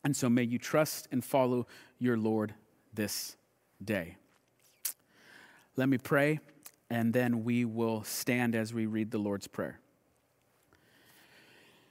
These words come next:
Father God, um,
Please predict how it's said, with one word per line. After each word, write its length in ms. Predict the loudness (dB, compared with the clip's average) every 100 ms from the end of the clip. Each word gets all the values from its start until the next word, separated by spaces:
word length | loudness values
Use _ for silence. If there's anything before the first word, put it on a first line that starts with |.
| _ _ -14 -10 -10 -12 -14
Father 320 | -4 2 2 2
God, 380 | 2 2 2 -4 -18 _ _ _ _ _ _ _ _ -20 -18 -14
um, 380 | -12 -12 -14